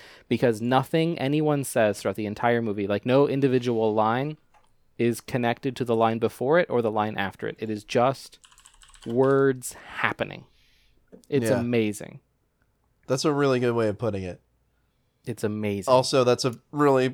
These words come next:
Speaker 2: good thing to know going into watching Troll two
Speaker 1: It
Speaker 2: whenever
Speaker 1: is
Speaker 2: I get to it.
Speaker 1: Troll two is one of my all-time favorite movies to watch.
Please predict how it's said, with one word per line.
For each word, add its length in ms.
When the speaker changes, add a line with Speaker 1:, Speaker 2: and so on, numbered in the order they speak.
Speaker 2:
good 200
thing 220
to 100
know 240
going 320
into 640
watching 480
Troll 300
two 320
Speaker 1:
It 80
Speaker 2:
whenever 260
Speaker 1:
is 80
Speaker 2:
I 40
get 280
to 300
it. 120
Speaker 1:
Troll 320
two 480
is 300
one 180
of 80
my 460
all-time 400
favorite 260
movies 280
to 80
watch. 560